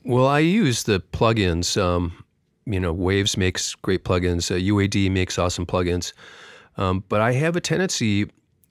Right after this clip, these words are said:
if it's available, to use the analog one because I feel like they're a little less predictable and, uh, just sonically and, uh,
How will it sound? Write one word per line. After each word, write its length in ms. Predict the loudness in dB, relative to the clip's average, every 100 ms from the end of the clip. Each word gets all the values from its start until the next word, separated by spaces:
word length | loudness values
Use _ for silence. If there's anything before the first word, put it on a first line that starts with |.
| -20 -6
if 180 | -4 -2
it's 160 | 0
available, 480 | 0 2 0 0 -4
to 140 | -2
use 480 | 0 0 2 0 -2
the 120 | -2
analog 460 | -2 -2 0 0 0
one 220 | -2 -2
because 340 | -4 -4 -4 -4
I 120 | -4
feel 320 | -4 -2 0
like 180 | 0 0
they're 420 | -2 0 0 -4 _ _ -20 -12 -4
a 80 |
little 360 | -2 0 0 0
less 240 | 0 -2
predictable 800 | -4 -4 -4 -4 -4 -2 0 -2 -6 _ _
and, 260 | -4 -2 0
uh, 240 | 0 0 -4 -14 -20 -20 -20 _ _ _ -20 _ _ -6
just 340 | -2 0 -2 -2
sonically 840 | 0 0 -2 -2 -2 0 0 -2 -8 -20 -20 -20 -6
and, 340 | -2 0 0
uh, 640 | 0 0 0 0 0 -2